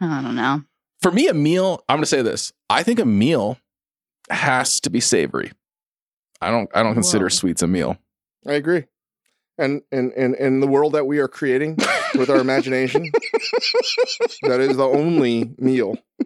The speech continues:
Speaker 3: that is allowed.
Speaker 2: But I, I appreciate that Evan's got her own, her own, uh, nation state she's forming where pie is, pie is a,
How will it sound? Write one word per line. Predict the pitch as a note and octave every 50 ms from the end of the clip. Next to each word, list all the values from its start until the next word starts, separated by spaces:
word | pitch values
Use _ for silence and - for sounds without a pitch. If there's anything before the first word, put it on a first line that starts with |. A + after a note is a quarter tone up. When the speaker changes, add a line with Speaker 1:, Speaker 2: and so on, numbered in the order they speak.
| - _ _ - - -
Speaker 3:
that | A2+ A#2
is | A#2+ B2
allowed. | B2+ C3 C3+ C3+ A#2+ A2+ A2+ - - - - G#3+ - - - _ _ - D4 - - _ _ - C4+ - - _ _ - A#3+ - - - - - - C#4 - -
Speaker 2:
But | - E3+
I, | E3+ G3+ C4+ A#3+
I | C3 E3 E3+ F3+
appreciate | F3+ - F3 D#3+ D3+ - D3+ C3+ B2+
that | C3+ B2+
Evan's | F#2+ B2+ C3 B2+ C3 B2+ A#2+
got | C3 B2 B2
her | A#2+ A#2+ A#2+
own, | A#2 A#2 A#2 A2+ A2+
her | A#2 A#2+ A2+
own, | A2 A2 A2 A2 A2 G2+
uh, | E2 G#2 G#2 G2+ G2+ G2 G2
nation | G#2 A2 G#2+ G#2+ - A2+ G#2
state | - - A2 G2+ F#2 -
she's | - A2 G2+
forming | - - G#2+ G2+ G2 F2 F#2+ F#2 D#2
where | - - G2+ G2+ F#2
pie | - - A#2 G2 G2+ G2+ G2
is, | F#2 F#2+ G2+ - - - - _ _ _
pie | - G2+ F#2+ F#2+
is | F2+ F#2 F#2+ G2
a, | F#2 F#2 F2+